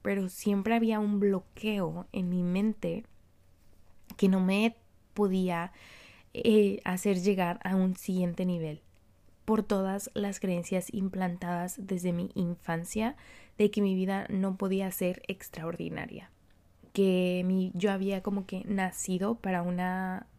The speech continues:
una vida media. Entonces era la historia que siempre me contaba. Entonces siempre que iniciaba un proyecto, no llegaba o no lo llevaba a yo al siguiente nivel por el miedo al fracaso. Entonces, porque mi familia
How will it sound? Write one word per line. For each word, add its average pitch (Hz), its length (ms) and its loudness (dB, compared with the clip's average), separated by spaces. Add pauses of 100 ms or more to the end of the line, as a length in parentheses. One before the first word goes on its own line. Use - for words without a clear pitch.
(140)
una 190 260 0
vida 180 400 -2
media. 170 600 -4 (800)
Entonces 208 240 4
era 233 200 6
la 254 120 4
historia 196 420 -2
que - 100 -16
siempre 185 240 -6
me 180 140 -2
contaba. 170 720 -8
Entonces 190 440 -6
siempre 208 320 -2
que 220 80 -2
iniciaba 180 580 -2
un 185 200 0
proyecto, 180 640 -4 (520)
no 190 540 4
llegaba 190 640 0
o 190 120 0
no 185 160 2
lo 214 120 4
llevaba 196 680 0
a 185 120 -2
yo 175 240 -2
al 180 160 -4
siguiente 175 420 -6
nivel 180 480 -2
por 202 220 -4
el 185 100 0
miedo 175 440 0
al 170 160 -2
fracaso. 165 680 -8 (800)
Entonces, 208 760 0
porque 208 240 -2
mi 196 120 0
familia 185 760 -2